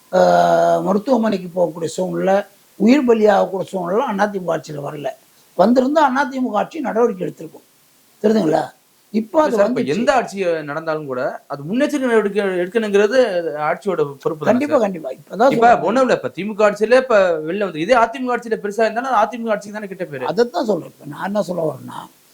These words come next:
Speaker 1: இதுக்கு முன்னாடி அந்த மாதிரி ஆகல, அதனால அதுக்கு உண்டான நடவடிக்கைக்கு போகல. இப்ப வந்து ஓரளவுக்கு வந்துச்சு, இப்ப வந்துச்சு. இப்ப இந்த ஆய்வு வந்தா இந்த மாதிரி ஆகும்,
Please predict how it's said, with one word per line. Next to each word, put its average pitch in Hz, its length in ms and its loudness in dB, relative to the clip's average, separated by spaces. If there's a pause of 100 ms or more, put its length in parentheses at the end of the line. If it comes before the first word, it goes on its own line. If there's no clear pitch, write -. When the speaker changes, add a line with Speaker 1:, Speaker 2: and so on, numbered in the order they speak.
(220)
Speaker 1:
இதுக்கு 190 240 -2
முன்னாடி 262 380 2
அந்த 196 220 4
மாதிரி 202 260 4
ஆகல, 185 400 4 (320)
அதனால 220 420 2
அதுக்கு 202 260 0
உண்டான 196 340 -2
நடவடிக்கைக்கு 190 560 -2
போகல. 165 340 0 (440)
இப்ப 262 260 2
வந்து 294 240 -2
ஓரளவுக்கு 233 540 2
வந்துச்சு, 254 360 -4 (340)
இப்ப 180 240 -2
வந்துச்சு. 220 320 -2 (500)
இப்ப 185 120 6
இந்த 180 480 4
ஆய்வு 190 360 2
வந்தா 180 360 0
இந்த 233 200 -2
மாதிரி 185 260 -2
ஆகும், 175 560 2